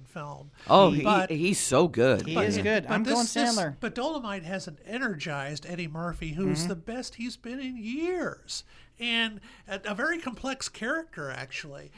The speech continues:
Speaker 1: that, uh, you know, he's, he's desperate to get fame. He knows that he's about to age out of it. And at the, at the same time, he's embarrassed by his own body in one scene. He's gotta do
Speaker 3: Ah.
Speaker 1: a, a love scene, and he's, he's worried sick about it,
Speaker 3: So
Speaker 1: you
Speaker 3: let's
Speaker 1: know?
Speaker 3: make it funny.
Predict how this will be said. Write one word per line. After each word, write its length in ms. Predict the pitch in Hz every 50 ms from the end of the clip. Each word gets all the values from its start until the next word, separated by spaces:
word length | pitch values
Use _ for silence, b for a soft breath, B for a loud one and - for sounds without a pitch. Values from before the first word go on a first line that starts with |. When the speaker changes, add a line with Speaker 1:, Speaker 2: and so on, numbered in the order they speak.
| B B B _
Speaker 1:
that, 320 | 214 196 190 190 190 -
uh, 40 | 208
you 240 | 208 196 190 190 196 220
know, 140 | 202 196
he's, 400 | 190 185 202 202 190 - - - b b b b
he's 240 | - 220 208 -
desperate 460 | - - 208 240 254 - - 220 190 -
to 80 | 202
get 240 | 190 190 170 165 -
fame. 420 | - - 277 294 302 269 233 185
He 100 | 202 202
knows 480 | 190 185 208 233 277 262 240 226 196 -
that 120 | 185 156
he's 240 | 135 170 180 175 - -
about 320 | - 160 147 156 156 -
to 80 | 180 - -
age 260 | 160 175 190 180 165
out 240 | 196 185 226 294 294
of 140 | 269 185 156
it. 180 | 147 160 - - B B B B B B B -
And 440 | 220 214 214 208 208 208 208 208 180
at 220 | 208 180 196 165 -
the, 80 | 226
at 160 | 214 196 -
the 80 | - 175
same 320 | - - 226 302 349 330
time, 320 | - 214 180 170 175 185 190 B B B B B B B
he's 420 | 208 190 196 202 202 170 - -
embarrassed 640 | 190 - 202 196 175 185 202 190 202 220 233 208 -
by 160 | - 196 196
his 180 | 208 214 208 190
own 220 | 214 214 220 220
body 340 | 190 202 214 269 311 - 202
in 120 | 165 147 147
one 200 | 147 147 147 156
scene. 280 | 151 - - 175 160 156
He's 160 | 165 175 165
gotta 220 | - 196 175 180 147
do 160 | 151 196 196
Speaker 3:
Ah. 140 | 196 196 196
Speaker 1:
a, 100 | 180 185
a 20 |
love 300 | 190 196 208 262 320 294
scene, 300 | - - - 196 175 180
and 120 | 180 175 175
he's, 200 | 180 175 160 -
he's 280 | 202 185 196 202 - - - 196 202
worried 400 | 196 196 196 190 208 233 254 -
sick 320 | - - 285 311 349 -
about 380 | 330 247 180 160 147 131 127 131
it, 140 | - - -
Speaker 3:
So 120 | - 208
Speaker 1:
you 60 | 190
Speaker 3:
let's 200 | 147 170 190 196
Speaker 1:
know? 60 | 190 202
Speaker 3:
make 120 | 208 202
it 80 | 220 190
funny. 300 | - 247 277 269 165